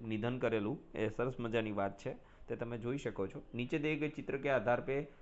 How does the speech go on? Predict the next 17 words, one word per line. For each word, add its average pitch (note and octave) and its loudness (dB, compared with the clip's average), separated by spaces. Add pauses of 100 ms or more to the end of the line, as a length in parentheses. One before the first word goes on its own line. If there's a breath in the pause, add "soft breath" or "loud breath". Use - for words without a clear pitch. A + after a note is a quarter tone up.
(200 loud breath)
छः A#2+ 2
सात A#2+ 2
वाक्य A2 2
लिखे, B2+ 0
तो A2 -2
જોઈએ। A2+ 2 (220)
चित्र D3 2
में D3+ 2
बच्चे D3 4
बगीचे C#3+ 2
में C#3+ 0
खेलते C3 4
हुए C#3+ 4
दिखाई C3+ 2
दे D3 6
रहे A2 4
हैं। A#2 -4